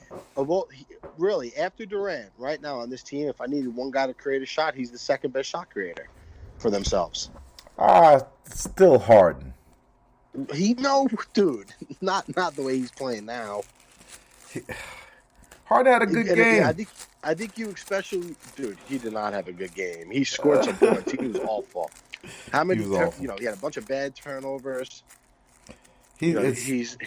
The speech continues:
Speaker 2: his
Speaker 1: it's
Speaker 2: body
Speaker 1: not
Speaker 2: is
Speaker 1: his
Speaker 2: not
Speaker 1: fault. I, I
Speaker 2: cooperating.
Speaker 1: credit, yeah, I credit the guy for gutting it out. I'm not mad at the player, but it's just, it's just what it is.
Speaker 2: How
Speaker 1: You
Speaker 2: much do you
Speaker 1: know?
Speaker 2: guys hate the performance team?
Speaker 1: I mean,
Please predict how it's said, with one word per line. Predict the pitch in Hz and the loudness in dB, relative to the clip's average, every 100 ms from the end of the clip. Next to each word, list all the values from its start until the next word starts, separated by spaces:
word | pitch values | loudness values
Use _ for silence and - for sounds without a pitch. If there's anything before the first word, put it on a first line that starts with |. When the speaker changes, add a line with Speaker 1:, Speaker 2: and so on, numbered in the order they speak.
| - | -16
Speaker 2:
his | - 139 143 | -10 -8 -2
Speaker 1:
it's | 143 | 6
Speaker 2:
body | 147 | 8
Speaker 1:
not | 151 | 8
Speaker 2:
is | 139 | 6
Speaker 1:
his | 123 | 4
Speaker 2:
not | 127 | 4
Speaker 1:
fault. | 214 160 | 4 8
I, | 120 117 | 8 6
I | |
Speaker 2:
cooperating. | 110 107 92 92 | 2 -2 -2 -4
Speaker 1:
credit, | 180 165 - - | -4 -6 -12 -8
yeah, | 180 160 | -4 -4
I | 107 | -6
credit | - - 175 160 | -12 -8 -8 -8
the | 139 | -10
guy | 135 135 | -8 -8
for | 135 117 _ 117 | -10 -16 _ -8
gutting | 123 139 110 | -4 -4 -4
it | 110 | -2
out. | 139 104 | -2 -4
I'm | |
not | 113 110 | -10 -16
mad | 98 139 120 | -6 -6 -6
at | |
the | - | -12
player, | - 139 160 101 | -12 -6 -6 -6
but | 87 90 85 _ _ _ _ _ | -12 -14 -14 _ _ _ _ _
it's | 113 - | -18 -10
just, | 135 - - | -10 -10 -10
it's | 110 | -8
just | 139 - | -8 -2
what | 127 110 | 0 2
it | 98 | 2
is. | 160 95 90 - - _ _ - _ | 0 -2 -10 -20 -20 _ _ -20 _
Speaker 2:
How | - | 2
Speaker 1:
You | 180 | 2
Speaker 2:
much | 185 | 2
do | |
you | 185 | 6
Speaker 1:
know? | 170 | 8
Speaker 2:
guys | 160 | 8
hate | 147 147 | 2 -4
the | 131 | -6
performance | 127 120 135 123 117 | -12 -4 -2 0 -2
team? | 120 101 - - _ _ _ _ _ _ _ _ _ _ _ - - - - | -6 -6 -8 -20 _ _ _ _ _ _ _ _ _ _ _ -12 -8 -8 -4
Speaker 1:
I | 127 123 | -4 -2
mean, | 135 | -2